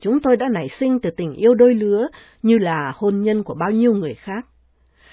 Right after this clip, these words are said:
Chính ngọn lửa tình yêu nuôi dưỡng hôn nhân. Nhưng vì nhiều lý do, tình yêu này lắm khi tàn lụi hay bị che lấp và quên lãng, hay là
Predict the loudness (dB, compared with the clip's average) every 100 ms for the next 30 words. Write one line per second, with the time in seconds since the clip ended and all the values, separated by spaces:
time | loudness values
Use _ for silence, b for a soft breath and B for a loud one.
0 | b b 4 4 4 0 -2 -4 -4 -6
1 | -4 0 2 4 4 4 2 2 -2 0
2 | 0 0 -2 -6 _ _ _ _ b b
3 | b 0 2 2 2 2 2 2 2 0
4 | 0 -2 -2 -6 b b 0 0 0 -2
5 | 0 0 -2 -6 -6 -4 -4 -2 0 0
6 | -2 _ -6 -4 -4 -4 -4 -6 -8 b
7 | -4 -2 -2 -8 -4 -2 0 -2 -6 -16
8 | b -10 -4 0 2 0 -2 -8 -12 _
9 | b b b 0 2 2 -2 -6 -8